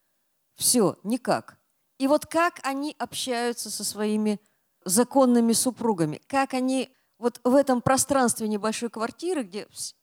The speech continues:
ну, всегда присутствует вторая половина, как они ухитряются общаться между собой, что происходит с их чувствами. Вот вам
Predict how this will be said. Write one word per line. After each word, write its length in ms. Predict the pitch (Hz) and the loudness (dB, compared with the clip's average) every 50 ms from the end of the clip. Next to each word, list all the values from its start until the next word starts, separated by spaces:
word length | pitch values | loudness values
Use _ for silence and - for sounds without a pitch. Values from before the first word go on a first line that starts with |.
| _ | _
ну, 120 | _ 185 175 | _ -14 -8
всегда 360 | - - 254 233 240 269 214 | -6 -6 -6 0 2 2 2
присутствует 720 | - - 170 160 - - 165 156 - _ - - 82 - _ _ _ _ | 2 -2 -12 -14 -14 -14 -16 -20 -20 _ -20 -20 -20 -20 _ _ _ _
вторая 360 | _ - - 196 175 151 139 135 | _ -10 -8 -6 -4 -4 -6 -8
половина, 480 | - - 139 135 143 143 139 131 127 _ _ _ _ _ _ | -12 -14 -14 -12 -12 -14 -14 -16 -18 _ _ _ _ _ _
как 180 | - 254 - | -2 2 2
они 160 | 285 285 285 277 | 4 4 4 4
ухитряются 600 | 262 - 262 - 269 254 247 254 247 - 254 233 | 2 0 -2 -2 0 0 0 0 0 0 -2 -2
общаться 380 | - - - 226 214 - 226 | -4 -2 -4 -4 -4 -4 -6
между 260 | 214 208 202 202 196 | -8 -8 -8 -10 -12
собой, 320 | 202 - 208 185 170 165 156 | -10 -8 -10 -6 -6 -6 -6
что 180 | - - 240 233 | -2 -2 -2 -2
происходит 480 | - 226 214 220 - - 226 208 208 - | -2 -4 -8 -8 -8 -6 -6 -8 -8 -8
с 60 | - | -14
их 100 | 190 - | -16 -18
чувствами. 520 | _ - - - - _ - - _ _ _ _ _ _ _ _ _ _ _ _ _ _ _ _ | _ -20 -20 -20 -20 _ -20 -20 _ _ _ _ _ _ _ _ _ _ _ _ _ _ _ _
Вот 200 | 170 190 - - | -12 -12 -10 -8
вам 220 | 226 220 214 | -10 -10 -10